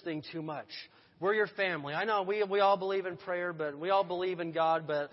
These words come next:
I think you're taking this a little too seriously. You've gotta look at the facts. You, you've gotta do the," you're gonna have well-meaning, good-hearted people that are gonna try to come in and stop you from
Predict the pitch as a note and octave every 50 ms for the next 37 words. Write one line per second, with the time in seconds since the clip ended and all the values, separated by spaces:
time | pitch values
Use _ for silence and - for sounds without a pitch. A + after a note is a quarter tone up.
0 | - - - - E3+ F#3+ G3+ E3+ G3 F3 - G3+ G3 E3+ F3+ F3+ E3+ - - E3+
1 | E3+ E3 D#3+ D#3+ - D#3 C#3+ - - D#3 D3 C#3+ C3+ - - - C3 A2+ - -
2 | - - - - - - D#3+ F#3 E3 G3+ G3+ F#3+ F3+ F#3+ F#3 F#3 F#3 D3+ D3 -
3 | - D#3+ D3+ B2+ A#2 - - G3 G#3 G#3 A3 A3+ A#3 G3+ B3 A3 G#3 G3 G3+ G#3+
4 | G3+ F#3 - - - - - - A3+ A#3+ C#4+ C4 A#3+ G#3+ F#3+ F3 F#3 A#3 B3 A#3+
5 | A#3+ A3+ A3+ A3 G#3+ G#3 G3+ F#3 E3+ A3 A#3 G#3+ F#3 A3 A3+ G#3 G3 - - -
6 | G#3+ A3 G3 F#3 F#3 E3+ E3 - - - - - F#3 F3+ F#3 F3+ F3 E3+ E3 C#3+
7 | - - F#3+ G3 G#3 G3 F#3 - - - G3+ G3+ A3 A3+ G#3 F#3+ F3+ E3 E3 E3
8 | D#3 - - - - - - - - E3 E3 - - - - G3 G3+ G#3 G#3 -
9 | - F3 E3 D#3 D3+ D3 C#3+ - - - - - - D#3+ D3 D3+